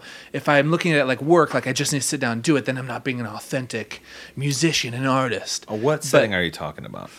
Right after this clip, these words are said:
Speaker 2: Are you
Speaker 1: I
Speaker 2: talking about
Speaker 1: don't
Speaker 2: you're in the studio working with other people and you feel like your ideas that you're bringing, or you're just not feeling it? Or are you sitting and creating something on your own?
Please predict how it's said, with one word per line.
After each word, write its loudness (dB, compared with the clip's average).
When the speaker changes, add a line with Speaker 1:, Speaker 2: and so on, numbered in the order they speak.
Speaker 2:
Are -2
you 0
Speaker 1:
I 0
Speaker 2:
talking 4
about 6
Speaker 1:
don't 0
Speaker 2:
you're 2
in -2
the -4
studio 0
working 0
with -4
other -2
people -4
and -12
you -10
feel -6
like -6
your -6
ideas -6
that -6
you're -6
bringing, -8
or -12
you're -10
just -12
not -10
feeling -8
it? -8
Or -2
are 0
you -2
sitting -2
and -8
creating -4
something -8
on -8
your -10
own? -14